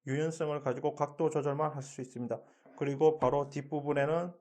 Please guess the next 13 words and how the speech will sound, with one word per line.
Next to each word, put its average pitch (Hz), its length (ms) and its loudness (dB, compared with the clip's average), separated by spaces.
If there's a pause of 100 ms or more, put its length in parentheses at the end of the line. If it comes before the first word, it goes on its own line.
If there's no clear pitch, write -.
(580)
아랫부분에 147 720 0 (960)
볼륨 143 320 2
조절을 147 320 0
할 139 80 0
수 139 160 -10
있는 156 240 -2
노브가 139 560 0
배치되어 135 380 -6
있습니다. 120 420 -6
그리고 139 360 0
윗부분에는 139 800 -2 (1300)
마이크 147 420 0
온오프 160 720 0